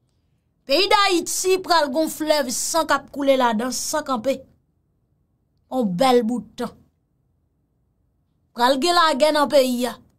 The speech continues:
E jan bagay la pati, la a, jan nèg yo ap goumen la a yo sou wout lagè a, men nan tout move nouvèl,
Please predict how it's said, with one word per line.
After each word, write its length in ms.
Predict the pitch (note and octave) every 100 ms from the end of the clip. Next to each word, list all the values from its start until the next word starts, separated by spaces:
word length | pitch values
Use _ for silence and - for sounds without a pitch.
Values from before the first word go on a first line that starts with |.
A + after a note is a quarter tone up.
| _ _ _ _ _ _ _ _ _ _ _ _ _
E 100 | A#3+ G3+
jan 160 | C4+
bagay 300 | C4+ B3+ B3
la 100 | A#3
pati, 320 | A3+ G#3+ - A#3
la 140 | B3 B3
a, 60 | A#3+ - _ _ _
jan 320 | F3 - D4+ C#4+
nèg 220 | B3+ A3+
yo 60 |
ap 100 | A3 G#3+
goumen 240 | A3+ A3
la 180 | A3 G#3+
a 80 | A3
yo 140 | G#3+ A3
sou 220 | - A3+
wout 180 | A3 -
lagè 320 | G3 F3+ F#3 F#3
a, 80 | _ _ _ _ _ _ _ _ _ _ _ _ _ _ _ _ _ _ _ _ _ _ _ _ _ _ _ _ B3
men 320 | G4 A4 G#4+ - _ _ _ _ _ _ _ _ _ _ _ _ _ _ _ _ _ _ _ _ _ C#4+
nan 160 | G#4+ A4
tout 240 | C5+ G#4+
move 240 | F4+ C#4+ C#4
nouvèl, 440 | C4 B3+ F4 F4+